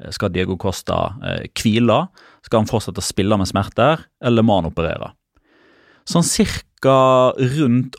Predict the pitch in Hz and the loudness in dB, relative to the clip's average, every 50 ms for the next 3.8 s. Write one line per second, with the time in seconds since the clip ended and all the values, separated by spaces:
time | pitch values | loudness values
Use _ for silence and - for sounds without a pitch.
0 | - 165 143 - - _ _ _ - 113 107 - 123 107 - - 131 127 - - | 0 0 0 0 -2 _ _ _ 0 0 2 2 0 -4 -2 -4 -4 -4 -4 -2
1 | - 143 139 165 147 - _ _ _ _ - 127 117 117 117 135 131 120 110 101 | -2 0 0 0 0 -2 _ _ _ _ -6 -4 -4 0 0 0 2 2 2 0
2 | 98 101 - 113 101 107 85 98 95 98 98 110 123 156 151 - _ - _ _ | 0 -2 -2 -2 -2 -2 -2 -2 -2 0 2 2 0 0 -2 -4 _ -20 _ _
3 | _ _ _ _ _ 107 101 101 104 - 127 123 127 147 143 | _ _ _ _ _ -20 -18 -8 2 4 6 6 6 4 2